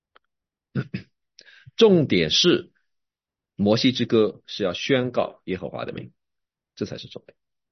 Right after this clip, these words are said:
这就是神要借着摩西的口传下这首诗歌的目的。前面不已经讲了吗？传下这些，这个诗歌的目的是什么？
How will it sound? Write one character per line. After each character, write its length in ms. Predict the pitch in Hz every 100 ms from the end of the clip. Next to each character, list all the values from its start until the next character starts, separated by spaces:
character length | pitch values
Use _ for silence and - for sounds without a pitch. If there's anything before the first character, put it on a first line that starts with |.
| _ _ _ _ _ _ _ _ _ _ _ _ - _
这 100 | -
就 140 | 240 107
是 120 | -
神 360 | - 95 113 -
要 220 | 156 127
借 260 | 120 160 110
着 140 | 90
摩 260 | 82 87 104
西 160 | -
的 80 | 107
口 340 | - - - _ _ _
传 400 | - - 90 98
下 220 | 120 135 73
这 180 | 131
首 220 | 117 78 69
诗 260 | - 120
歌 220 | 120 127
的 160 | 117 -
目 220 | 143 147
的。 180 | 104 - _ _ _ _ _ _ _ _ _ _ _ _
前 160 | - 147
面 140 | 190
不 80 | 131
已 20 |
经 160 | 127 139
讲 220 | 85 67
了 40 |
吗？ 220 | 76 113 135 _ - -
传 260 | - 107
下 140 | 131 165
这 120 | 160
些， 200 | 156 139
这 240 | - 190
个 140 | 139 95
诗 320 | - - 147
歌 160 | 147 143
的 100 | 135
目 220 | 208 165
的 100 | 92
是 160 | -
什 140 | 110 73
么？ 260 | 76 110